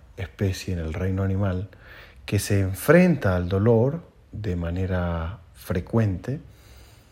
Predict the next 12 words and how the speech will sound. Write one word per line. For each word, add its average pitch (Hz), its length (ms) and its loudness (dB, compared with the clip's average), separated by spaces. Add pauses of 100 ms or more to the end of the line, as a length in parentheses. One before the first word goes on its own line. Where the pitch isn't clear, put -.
(1400)
y 110 120 -4
que 113 160 2
lo 104 200 10
hace 147 280 6
a 98 80 4
sabiendas 139 600 4
de 98 120 0
que 101 100 -2
va 110 140 6
a - 40 8
experimentar 98 680 0
dolor 135 440 4